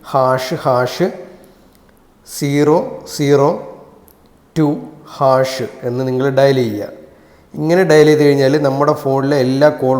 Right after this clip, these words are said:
ഫോർവേഡിങ് ഓട്ടോമാറ്റിക്കായിട്ട് ഡിലീറ്റ് ആയി പോകുന്നതായിരിക്കും. ഇവിടെ നമ്മൾ കോൾ ചെയ്ത് കാണിച്ചു തരാം. നമ്മുടെ കോൾ ചെയ്യുകയാണ്. അപ്പോൾ ഓട്ടോമാറ്റിക്കായിട്ട് നമ്മുടെ കംപ്ലീറ്റ് കോൾ ഫോർവേഡിങ് ഇവിടെ ഡിലീറ്റ് ആയി. കണ്ടോ, മെസ്സേജ് വന്നിരിക്കുകയാണ്. കണ്ടോ, delete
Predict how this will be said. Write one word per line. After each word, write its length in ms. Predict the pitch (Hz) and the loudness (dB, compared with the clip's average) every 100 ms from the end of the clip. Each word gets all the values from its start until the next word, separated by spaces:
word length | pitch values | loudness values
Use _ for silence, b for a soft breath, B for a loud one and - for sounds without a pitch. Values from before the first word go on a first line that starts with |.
| 131 | -2
ഫോർവേഡിങ് 520 | 127 127 127 135 156 123 123 | -2 0 0 -2 -4 -4 -6
ഓട്ടോമാറ്റിക്കായിട്ട് 920 | 123 143 127 123 113 117 120 110 156 139 135 | -4 -2 0 -2 -4 -4 -4 -4 -6 -6 -2
ഡിലീറ്റ് 320 | 165 165 147 | 0 2 0
ആയി 80 | 120 117 | 0 -2
പോകുന്നതായിരിക്കും. 520 | 113 107 104 104 - - b b b | -4 -4 -6 -10 -16 -20 b b b
ഇവിടെ 160 | 143 143 | -6 -2
നമ്മൾ 160 | 143 143 | 0 0
കോൾ 140 | 135 139 | 0 2
ചെയ്ത് 120 | 139 131 | 2 2
കാണിച്ചു 260 | 127 131 | 2 0
തരാം. 180 | 120 135 180 B B B B | -2 -2 -8 B B B B
നമ്മുടെ 200 | 113 123 120 | -6 -4 0
കോൾ 140 | 127 131 | 2 2
ചെയ്യുകയാണ്. 380 | 139 135 117 131 - B B B - | 4 2 2 -2 -8 B B B -12
അപ്പോൾ 160 | - 131 | -4 -2
ഓട്ടോമാറ്റിക്കായിട്ട് 800 | 131 156 147 139 131 127 135 143 | 0 0 2 2 0 -2 -2 -2
നമ്മുടെ 200 | 135 131 131 | -2 -2 -2
കംപ്ലീറ്റ് 460 | 123 127 131 131 143 - | -2 -2 -2 -2 -6 -6
കോൾ 180 | 127 123 - | -4 -2 -2
ഫോർവേഡിങ് 460 | 131 127 127 131 127 | -2 0 -2 -2 -2
ഇവിടെ 160 | 117 139 | -2 -4
ഡിലീറ്റ് 300 | 123 123 123 113 | -4 -4 -2 -2
ആയി. 60 | |
കണ്ടോ, 160 | 117 117 120 | -2 -2 -4
മെസ്സേജ് 280 | 120 131 135 | -4 -2 -2
വന്നിരിക്കുകയാണ്. 440 | 127 123 117 120 117 | -2 -2 -2 -2 -2
കണ്ടോ, 160 | 117 104 B B B B B B B _ _ _ _ _ _ _ 127 | -4 -6 B B B B B B B _ _ _ _ _ _ _ -4
delete 460 | 135 135 151 151 | 0 2 2 4